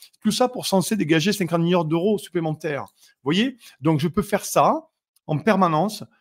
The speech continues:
Je, voilà. Taxe professionnelle, quatre cent cinquante euros imposée aux auto-entrepreneurs. Ça, c'était le quatrième plan. Le cinquième plan, le cinquième plan, vingt et un septembre deux mille onze. Euh, nouvelle taxe sur l'immobilier,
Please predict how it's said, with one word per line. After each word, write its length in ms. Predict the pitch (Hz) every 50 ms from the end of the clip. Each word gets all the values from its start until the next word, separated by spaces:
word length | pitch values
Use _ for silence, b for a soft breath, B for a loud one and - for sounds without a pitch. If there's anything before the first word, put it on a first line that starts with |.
| _ _ -
Je, 260 | 127 151 139 113 - - _ -
voilà. 240 | 131 127 104 - - - -
Taxe 240 | 214 208 - 220
professionnelle, 500 | 214 - 196 - - 208 - 226 208 170
quatre 200 | - - 214 220
cent 160 | - - 214 196
cinquante 500 | - - 208 190 196 196 196 185 196 202
euros 160 | 185 214 220
imposée 460 | 190 156 - - 190 185 156 196 226
aux 180 | 202 165 135 165
auto-entrepreneurs. 840 | 180 180 214 202 185 - 190 175 - - 196 185 180 180 151 _ _ _ _ _ _ _ _ _
Ça, 160 | - - 220
c'était 220 | 220 226 220 220 196
le 60 | -
quatrième 400 | 220 208 214 - 202 196 185 196
plan. 100 | 196 196
Le 120 | 196 214
cinquième 420 | 208 - 254 226 226 240 220 196 196
plan, 420 | 214 214 220 214 196 185 - _ _ -
le 240 | 156 170 226 247
cinquième 480 | 226 - - 254 226 220 226 233 220 208
plan, 340 | 220 220 214 208 202 185 143
vingt 240 | 139 196 214 208 208
et 20 | 214
un 80 | 208
septembre 360 | 202 - 196 - - 208 196 185
deux 60 | 190
mille 160 | 196 202 208
onze. 320 | 214 208 202 170 131 131 - b b b b b b b _ _ _ _ -
Euh, 220 | 151 151 139 120 - b b b b b b
nouvelle 380 | 147 185 214 208 226 220 226 226
taxe 240 | 247 233 - -
sur 160 | 214 220 226 208
l'immobilier, 720 | 214 208 208 208 190 214 185 196 202 202 196 185 -